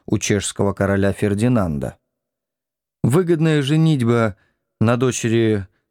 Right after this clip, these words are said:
канокского костеляна Каменецкого породнила его с одной из аристократических семей Польши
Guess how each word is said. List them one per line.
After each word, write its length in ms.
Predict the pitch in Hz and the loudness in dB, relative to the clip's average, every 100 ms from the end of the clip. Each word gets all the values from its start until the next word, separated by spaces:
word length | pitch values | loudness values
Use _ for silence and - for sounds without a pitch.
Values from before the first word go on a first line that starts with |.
| - | -2
канокского 640 | 120 131 123 - - 110 104 | 0 2 0 -2 -2 -2 0
костеляна 920 | 104 101 - 117 110 107 104 104 98 _ _ _ _ | -2 -4 -2 0 2 2 0 0 -2 _ _ _ _
Каменецкого 1040 | - 113 117 151 202 - - 104 90 82 - _ _ _ _ _ _ _ | -2 2 2 2 0 -2 -4 -2 -2 -4 -10 _ _ _ _ _ _ _
породнила 460 | 123 135 160 202 180 | 0 0 0 0 2
его 220 | 165 165 | 2 2
с 80 | 160 | 0
одной 500 | 143 147 160 156 - | 0 2 2 -2 -4
из 220 | - 120 120 | -2 -2 0
аристократических 1000 | 123 117 - 113 113 117 160 165 - 135 | -2 -2 -4 -2 -2 -2 -4 -6 -2 -2
семей 380 | 113 - 127 143 | 0 0 2 0
Польши 580 | 131 120 98 - - 90 | 0 0 0 -4 -6 -6